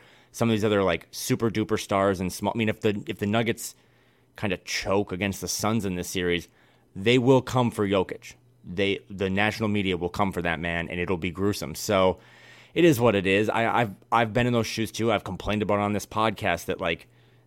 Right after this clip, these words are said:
you know, there's just not a lot of attention. And the only reason I worry about that is because I think sometimes that can infiltrate players' minds, and that's why they think about larger markets is, you know, every,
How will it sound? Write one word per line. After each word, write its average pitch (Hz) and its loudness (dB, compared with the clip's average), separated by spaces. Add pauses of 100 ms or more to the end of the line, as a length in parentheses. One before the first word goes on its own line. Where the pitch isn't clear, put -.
(100)
you 98 -4
know, 90 0
there's 95 -2
just 110 -2
not 110 0
a 107 2
lot 98 4
of 85 -4
attention. 107 -4
And 110 -8
the 107 0
only 117 2
reason 120 0
I 101 0
worry 107 4
about 101 2
that 98 0
is 95 -4
because 90 -6
I 95 -4
think 95 -4
sometimes 87 -6
that 87 -2
can 87 -6
infiltrate 90 -6 (600)
players' 123 4
minds, 143 0
and 98 -4
that's 101 2
why 101 2
they 95 2
think 120 -4
about 117 0
larger 120 4
markets 113 0
is, 87 -8 (460)
you 90 -6
know, 78 -2 (360)
every, 135 2